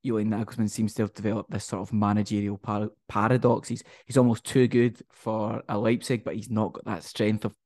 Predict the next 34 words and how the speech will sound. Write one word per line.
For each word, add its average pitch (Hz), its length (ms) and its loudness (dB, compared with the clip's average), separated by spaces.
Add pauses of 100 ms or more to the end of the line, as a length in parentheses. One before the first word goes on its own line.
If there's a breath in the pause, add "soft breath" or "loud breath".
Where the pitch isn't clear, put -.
personality 110 640 -2
to - 140 -6
manage 104 260 0
the 113 180 -6
egos, 104 300 0
to - 140 -10
manage 101 220 -4
the 104 100 -8
dressing 107 340 -4
room 104 200 -2 (440 loud breath)
at 107 240 -2 (540)
an 107 120 2
elite 107 320 2
level 101 380 -2 (140)
club. - 260 -8 (540 soft breath)
Okay, 143 220 6
well, 139 120 10
it's 127 100 4
definitely 175 380 4
one 120 300 4 (100)
to 120 180 4
watch 110 280 0
out 123 160 2
for 127 280 -2 (840 soft breath)
in 120 100 -6
terms 120 240 2
of 113 100 2
Julian 120 300 4
Nagelsmann's 117 920 -2
next 113 360 -2
steps. 131 540 0
You 120 140 -4
would 117 140 -4
think, - 540 0